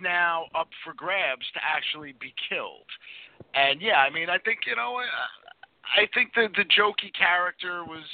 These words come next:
you know, was, was being himself throughout the whole time. I think he showed that, you know, upon that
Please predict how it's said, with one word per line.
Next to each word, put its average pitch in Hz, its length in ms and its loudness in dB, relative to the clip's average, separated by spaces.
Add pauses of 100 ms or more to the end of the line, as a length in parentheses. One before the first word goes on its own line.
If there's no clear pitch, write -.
(140)
you 160 100 -12
know, 196 140 -6
was, 208 300 -10
was 208 180 -10
being 208 260 -6
himself 160 520 -2
throughout 135 240 -4
the 123 60 -8
whole 131 180 -6
time. 151 320 -2
I 214 40 -6
think 214 220 -8
he 226 120 -2 (160)
showed 151 340 2
that, 127 260 2 (600)
you 185 140 -4
know, 147 260 2
upon 190 760 0 (580)
that 151 300 2